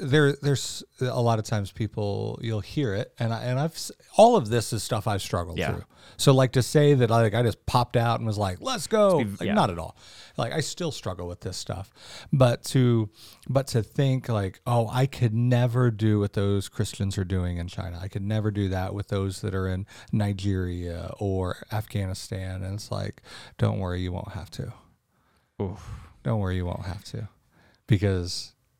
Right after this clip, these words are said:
Speaker 1: because you're struggling with the, these things here.
Speaker 2: Yeah.
Speaker 1: Why would there, why would there be a greater suffering that God would bring in your life when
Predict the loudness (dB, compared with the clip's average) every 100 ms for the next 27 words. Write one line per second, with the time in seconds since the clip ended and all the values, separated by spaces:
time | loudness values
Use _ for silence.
0 | _ _ _ -10 -6 -2 0 2 0 -2
1 | -2 0 0 -2 -2 -4 -4 -4 -2 -4
2 | _ -8 -8 -8 _ _ -20 _ _ _
3 | -6 0 0 -2 -6 -8 -8 -12 -10 -10
4 | -10 -16 -14 -12 -14 _ _ -2 0 2
5 | 0 -2 -4 -4 -10 _ -4 -2 0 -2
6 | -6 -6 -8 -8 -10 -6 -6 -6 -6 -8
7 | -10 -12 _ _ -12 -6 -4 -4 -6 -8
8 | -8 -6 -6 -6 -6 -6 -6 -6 -8 -6
9 | -6 -6 -6 -6 -6 -8